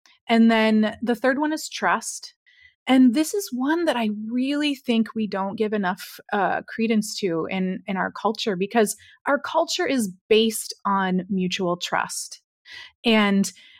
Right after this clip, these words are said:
I think a lot of us have seen in the last two years what happens when trust breaks down. And, uh,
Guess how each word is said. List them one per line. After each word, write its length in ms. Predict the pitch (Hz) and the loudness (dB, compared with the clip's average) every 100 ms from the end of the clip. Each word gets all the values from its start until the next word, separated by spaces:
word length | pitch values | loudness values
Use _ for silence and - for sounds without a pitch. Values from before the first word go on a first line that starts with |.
| _ - | _ -6
I 140 | 190 | -4
think 340 | 190 269 330 349 226 | 2 4 4 4 2
a 80 | |
lot 400 | 220 208 202 208 | 2 4 4 4
of 80 | 240 | 4
us 460 | 190 214 233 - - | 2 0 -2 -10 -6
have 160 | 226 202 | -4 -4
seen 420 | - 208 196 208 | -6 -4 0 0
in 100 | 226 | 0
the 60 | |
last 320 | 202 185 185 - | 2 0 -2 -6
two 120 | 208 | -4
years 260 | 185 196 | -2 -2
what 160 | 202 185 | 0 0
happens 580 | - 175 - 233 247 - | 0 -4 0 2 2 0
when 160 | 190 | -4
trust 380 | 180 190 185 - | -2 -2 -2 -4
breaks 380 | 185 185 185 - | -4 -4 -6 -6
down. 460 | 160 165 175 240 269 _ _ - - - _ _ | -4 -4 -2 -2 -2 _ _ -20 -20 -20 _ _
And, 520 | 214 214 202 202 196 - _ _ - | 2 4 4 4 2 -4 _ _ 0
uh, 320 | 214 190 | 4 4